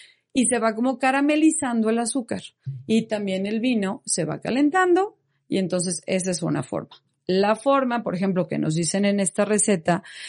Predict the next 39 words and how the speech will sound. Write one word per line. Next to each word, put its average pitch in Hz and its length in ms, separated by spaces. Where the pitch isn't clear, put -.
eh, 190 760
de 170 160
la 147 140
forma 175 260
en 190 80
la 196 140
que 202 100
lo 202 160
hacen 202 300
en 214 100
Italia, 226 580
es 214 440
pones 254 580
la 151 240
naranja, 277 760
el 185 160
limón 196 380
por 214 120
la 226 80
mitad, 294 420
por 190 120
la 180 80
mitad 240 460
y 214 120
la 175 120
manzana 165 400
en 175 100
gajos. - 520
Y 311 360
se 233 200
vierte 220 500
el 208 220
vino 294 480
y 214 140
añades 196 640
todos 247 280
los 220 180
demás 165 320
ingredientes. - 680